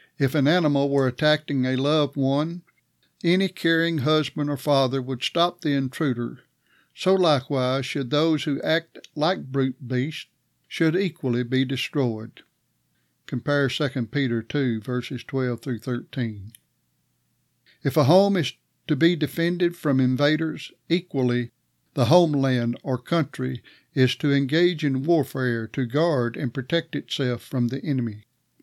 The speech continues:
Now we will look particularly at our text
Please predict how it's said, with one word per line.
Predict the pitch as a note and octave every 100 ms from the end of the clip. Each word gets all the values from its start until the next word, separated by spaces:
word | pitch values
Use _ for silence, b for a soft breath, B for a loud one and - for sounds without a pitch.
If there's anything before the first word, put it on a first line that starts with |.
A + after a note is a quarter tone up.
| _ b b
Now | D3+ F#3+ G3
we | F#3
will | D#3 D#3+
look | E3+ F3 - - _ _ -
particularly | C3+ A3 A#3+ D#3 B2 A#2+ C3 -
at | C#3+
our | C3+ C3
text | - G#3+ E3+ -